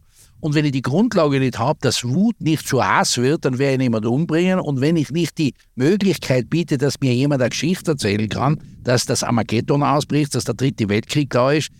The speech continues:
ich weiß es nicht, dass irgendwo jemand Konzentrationslager baut oder sonst irgendetwas, dann werde ich das nicht mittragen. Also sich mit der Dynamik der Ursache zu beschäftigen, ist für mich als Psychologe viel wichtiger, als die Wirkung zu verdammen.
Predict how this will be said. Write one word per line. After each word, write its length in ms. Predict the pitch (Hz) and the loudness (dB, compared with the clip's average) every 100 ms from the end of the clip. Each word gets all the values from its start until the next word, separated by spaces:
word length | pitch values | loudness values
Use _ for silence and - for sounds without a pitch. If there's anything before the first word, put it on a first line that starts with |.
| - | -8
ich 140 | 120 107 | -6 0
weiß 240 | 117 131 | 0 2
es 100 | 127 | 0
nicht, 220 | 123 117 | -2 -2
dass 140 | 120 - | -2 -2
irgendwo 460 | 151 156 123 127 | 0 0 2 2
jemand 360 | 127 120 139 123 | 2 2 2 0
Konzentrationslager 1000 | - 139 131 110 110 113 165 117 123 117 | 0 0 0 -2 -2 -2 -4 0 0 2
baut 300 | - 127 131 | 2 0 0
oder 180 | 110 98 | -2 0
sonst 300 | 160 196 104 | 0 0 0
irgendetwas, 460 | 101 98 127 147 - _ _ _ _ | -2 -2 -2 -2 -4 _ _ _ _
dann 220 | - 117 - _ | -4 -4 -4 _
werde 260 | 113 120 131 | -4 -2 -2
ich 120 | - | 0
das 200 | 127 - | 0 0
nicht 180 | 131 127 | -2 -2
mittragen. 240 | 123 147 - - _ _ _ _ _ _ | -2 -4 -6 -20 _ _ _ _ _ _
Also 240 | - 113 120 | -4 -2 0
sich 420 | - 190 175 - | 0 0 0 -2
mit 260 | 127 170 - | -4 -4 0
der 80 | 135 | -2
Dynamik 840 | 123 117 110 147 214 208 - - - _ _ - _ | 0 0 2 2 4 2 0 -10 -18 _ _ -20 _
der 80 | 117 - | -20 -8
Ursache 640 | 226 233 - 131 - 131 | -2 0 2 2 2 -2
zu 160 | - 135 | -2 -2
beschäftigen, 560 | 127 - 151 - 156 | 0 0 -2 0 -2
ist 100 | 131 | -2
für 140 | - 123 | 0 0
mich 180 | 147 147 | 2 0
als 300 | 120 - - | -2 -4 -4
Psychologe 580 | 135 123 117 131 135 | -2 0 2 2 0
viel 240 | 104 135 117 | 0 0 0
wichtiger, 380 | 135 - 123 113 | 0 0 2 2
als 180 | 110 | 0
die 140 | - 107 | 0 0
Wirkung 360 | 120 - 101 - | 0 -2 -6 -4
zu 140 | 98 | -4
verdammen. 480 | 95 - 82 87 | -2 -4 -4 -6